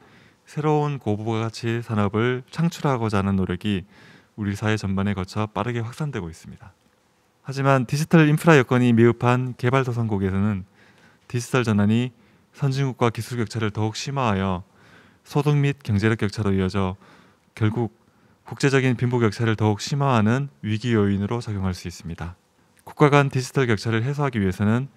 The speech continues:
결국 코로나 십구 충격으로 약화된 국가 간 그리고 국내 다양한 경제 주체 간의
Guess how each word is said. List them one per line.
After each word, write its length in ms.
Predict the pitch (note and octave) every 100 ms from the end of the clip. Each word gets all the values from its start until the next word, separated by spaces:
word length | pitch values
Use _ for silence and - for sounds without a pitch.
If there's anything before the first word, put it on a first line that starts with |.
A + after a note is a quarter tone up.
| _ _ _ _
결국 300 | - G2+ A2+
코로나 320 | - C#3+ C#3+
십구 260 | C3 - C3
충격으로 640 | - C3 A#2 G#2+ G#2+ G#2 -
약화된 540 | G2 - G#2 A2 A#2 - -
국가 280 | _ - C3
간 280 | A2+ F2+ D#2+ _ _ _ _ _ _
그리고 280 | - A2 A2
국내 360 | G#2 B2 C3 C3
다양한 480 | G2+ G2 G#2+ A2
경제 240 | G#2+ F#2+ G2+
주체 300 | - - A2
간의 400 | G2 F#2 A#2+